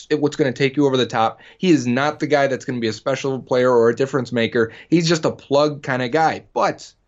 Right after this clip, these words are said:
because their linebacker unit is in such bad shape, they can have Brown start at middle linebacker, still draft Devin White,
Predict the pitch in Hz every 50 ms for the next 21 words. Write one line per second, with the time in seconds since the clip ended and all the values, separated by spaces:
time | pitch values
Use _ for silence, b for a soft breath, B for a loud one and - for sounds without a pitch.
0 | _ _ _ _ _ _ _ _ - 120 120 - - - 180 185 170 175 170 160
1 | 147 139 139 139 135 123 120 - 117 117 117 117 117 113 - - 101 95 101 98
2 | 95 95 - - 127 123 - - - 113 110 110 107 - - - 101 85 76 -
3 | _ _ b b b b b b b b b b b b - 92 113 131 131 -
4 | 147 131 120 127 131 131 127 117 110 - - - 110 110 107 101 101 - - -
5 | 110 104 104 101 - - _ - 101 104 98 - - 101 107 104 98 98 98 95
6 | 92 87 92 90 90 - 98 95 87 - - - - 120 127 135 127 - 143 139
7 | - 110 - 123 120 120 120 120 117 110 104 98 95 92 87 -